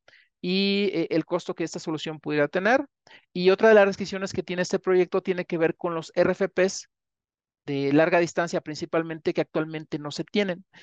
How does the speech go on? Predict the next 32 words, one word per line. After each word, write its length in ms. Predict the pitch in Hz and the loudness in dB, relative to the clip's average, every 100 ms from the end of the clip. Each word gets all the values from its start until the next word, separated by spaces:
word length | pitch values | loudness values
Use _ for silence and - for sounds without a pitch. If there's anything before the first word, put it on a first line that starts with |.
| - | -14
Entonces, 520 | 165 170 202 208 226 180 | -10 -4 -2 0 0 0
bueno, 180 | 180 | -2
estamos 360 | 170 - 180 190 | 0 0 0 -2
buscando, 640 | 190 - 185 180 190 196 | -4 -2 -2 0 -2 -2
eh, 200 | 175 170 | -6 -8
en 80 | 160 | -10
principio, 640 | 165 156 170 - 185 180 151 | -8 -4 -4 2 2 4 2
la 100 | 160 | 0
información 520 | - 151 156 180 170 | -2 -10 -8 -10 -6
comercial, 560 | 196 190 202 196 208 - _ _ | -4 -2 2 2 2 -4 _ _
pues 140 | 170 | -6
bueno, 180 | 180 170 | -4 -4
para 220 | - 143 | -2 -2
hacer 240 | 143 180 175 | 0 2 2
alguna 380 | 165 156 170 156 | 0 -2 -6 -6
propuesta 720 | 160 - 175 180 - 170 160 | -8 -6 0 0 2 2 2
de 80 | 147 | 2
revisión 760 | 143 151 - 170 170 165 165 | 0 -2 -8 -8 -8 -10 -12
i-, 120 | - 170 | -14 -12
interna 500 | 175 156 160 170 160 | -12 -2 -2 -2 -6
con, 320 | - 143 143 | -6 -10 -10
con 220 | - 147 | -12 -6
el 100 | 147 | -4
C 140 | - 170 | 0 2
D 100 | 175 | 2
R, 240 | 180 180 | 2 0
con, 280 | - 151 196 - | -2 -12 -12 -12
con 400 | 143 139 135 131 | -12 -10 -4 -2
la, 60 | |
la, 380 | - 131 120 127 | 0 2 4 4
la 180 | 135 143 | 4 2
asamblea, 500 | 143 160 165 190 | 0 -4 0 0